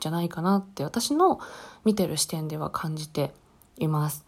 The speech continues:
はい。これがね、も-、もちろん百じゃないと思うんです。全部がそうではないかもしれないけど、えー、私が見てる中ではそうだとは思うんです。うーん、そうだな。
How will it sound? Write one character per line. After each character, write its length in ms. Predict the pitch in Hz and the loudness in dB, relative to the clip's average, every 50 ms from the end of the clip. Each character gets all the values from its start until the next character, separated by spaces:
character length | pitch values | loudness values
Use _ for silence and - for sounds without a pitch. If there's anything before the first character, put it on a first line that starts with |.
| - - - - - - - - | -20 -20 -20 -20 -20 -20 -16 -10
は 200 | - 175 160 127 | -8 -6 -6 -6
い。 60 | - | -4
こ 100 | - 226 | 0 2
れ 100 | 226 240 | 4 6
が 100 | 240 240 | 6 6
ね、 140 | 240 233 233 | 6 6 6
も-、 280 | 220 202 190 202 - - | 4 4 2 2 2 4
も 240 | 196 190 185 180 185 | 4 4 4 4 2
ち 140 | - 294 | 2 4
ろ 100 | 262 190 | 4 4
ん 40 | 160 147 | 4 2
百 320 | - - 151 - - 208 | -2 -6 -2 0 2 2
じ 60 | 185 143 | 2 2
ゃ 20 | |
な 160 | - 151 151 | 0 -2 -4
い 80 | 131 - | -4 -4
と 100 | - 147 | -6 -6
思 120 | 151 - | -6 -6
う 20 | - | -6
ん 40 | |
で 80 | - 165 | -8 -6
す。 200 | - - - - | -4 -4 -4 -2
全 260 | - - 226 233 208 180 | 0 2 4 4 4 4
部 100 | 170 143 | 2 0
が 120 | 147 147 | -2 -2
そ 200 | - - 190 170 | -4 -2 0 0
う 40 | 151 | 0
で 80 | 151 | 0
は 100 | 147 147 | -2 0
な 200 | 147 175 180 170 | 2 2 2 2
い 160 | 156 135 - - - _ - | 2 -2 -6 -10 -16 _ -2
か 140 | - 240 214 | 2 4 4
も 100 | 190 - | 4 4
し 100 | - 170 | 2 0
れ 80 | 156 | -2
な 160 | 165 165 - | -2 -2 -4
い 160 | - - - - | -6 -8 -10 -6
け 160 | - - 302 302 | 0 2 4 4
ど、 300 | 320 330 320 240 - - - - - - - - - - - - | 6 6 6 6 4 0 -4 -14 -14 -16 -18 -18 -20 -18 -10 -6
え 140 | 190 170 160 | -6 -4 -4
ー、 40 | 160 | -4
私 300 | 165 - 226 - - 233 | -2 -2 -2 -2 -2 0
が 140 | 226 220 | 2 2
見 100 | 226 240 | 2 4
て 100 | 240 185 | 2 0
る 80 | 170 - | -2 -2
中 240 | 160 175 190 190 165 | -2 -4 -4 -4 -4
で 120 | - 156 | -6 -6
は 140 | - - 147 | -8 -8 -8
そ 500 | - - - - - 175 175 170 160 143 | -8 -8 -4 -2 0 0 2 2 0 -2
う 40 | 135 | -4
だ 120 | - 143 | -6 -8
と 140 | 139 - 151 | -8 -8 -8
は 100 | 151 151 | -8 -6
思 280 | - 147 160 165 160 156 | -4 -2 -2 -2 -2 -4
う 40 | |
ん 40 | - | -6
で 80 | - - | -10 -12
す。 280 | - - 202 185 - - - _ _ - _ _ _ _ - | -6 -2 -2 -2 -2 -4 -10 _ _ -20 _ _ _ _ -8
う 40 | 170 | -6
ー 0 | |
ん、 720 | 160 160 160 160 156 156 151 147 147 147 - - - 190 - - - - _ _ _ _ _ _ _ _ _ _ - | -4 -4 -4 -4 -4 -6 -6 -6 -6 -6 -8 -8 -10 -12 -14 -18 -20 -20 _ _ _ _ _ _ _ _ _ _ -12
そ 200 | - - 156 156 | -8 -8 -8 -8
う 40 | |
だ 120 | 156 - - | -8 -10 -10
な。 520 | 175 185 208 233 240 254 254 262 262 254 | -6 -4 -2 0 0 0 -2 -4 -8 -10